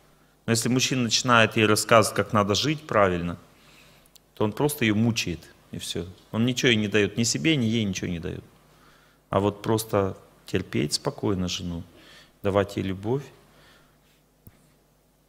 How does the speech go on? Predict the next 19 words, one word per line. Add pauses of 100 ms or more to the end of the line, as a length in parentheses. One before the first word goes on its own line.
(180)
И
иногда
подсказывать,
когда
она
сама
поняла
уже,
что
неправильно
что-то
происходит. (1900)
А,
например,
она
напокупала
платьев
и
говорит: